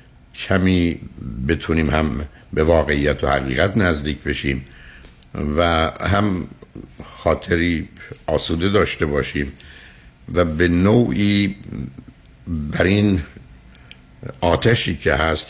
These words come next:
هیزمی، بنزینی بیشتر نریزیم و یا خودمون رو در این زمینه آزار ندیم. بنابراین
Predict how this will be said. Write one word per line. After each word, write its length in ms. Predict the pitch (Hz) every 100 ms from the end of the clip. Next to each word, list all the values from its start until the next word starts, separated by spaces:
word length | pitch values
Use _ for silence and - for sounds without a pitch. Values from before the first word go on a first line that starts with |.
| -
هیزمی، 560 | 82 71 87 98 95 80
بنزینی 720 | 76 73 67 67 85 85 76
بیشتر 480 | 69 67 - 85
نریزیم 640 | 80 85 87 73 67 78 - - -
و 80 | 101
یا 160 | 110
خودمون 500 | 107 135 113 85 62
رو 200 | 57 62 - - - - - 73 64
در 120 | 76
این 160 | 76 78
زمینه 680 | 69 71 69 67 71 69 - - -
آزار 420 | 76 69 71 60
ندیم. 320 | 64 - 87
بنابراین 540 | 107 107 110 117 127